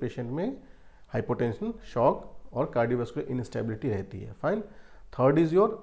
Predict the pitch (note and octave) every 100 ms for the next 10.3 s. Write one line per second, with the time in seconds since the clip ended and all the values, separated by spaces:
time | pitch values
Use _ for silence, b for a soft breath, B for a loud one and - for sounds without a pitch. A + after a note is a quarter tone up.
0 | A2+ A2+ A#2 C#3 D3+ D3 B2+ A2 G#2+ -
1 | G2+ - A#2 D#3+ A2 G#2 D3+ - B2+ A2+
2 | A2+ C3+ F3 - A#2+ A2+ A#2+ F#3+ C3+ B2
3 | A#2 A2 B2+ - A2+ G2+ A2 G#2 F3 G#3
4 | G#3 b b b b b b b b -
5 | - - C3 C3 C3 C3 C3+ - A2 C#3+
6 | - - B2 C3 A#2 A#2+ A2 B2+ - A2
7 | F#2+ A2+ E3+ G#3 A2 A2 A2+ A#2 B2 D3+
8 | - C3 B2+ - A2+ - D#3 D#3 D#3 -
9 | A#2+ B2 A#2+ A2 A2+ G#2 G#2+ - - A#2+
10 | C3 F3 -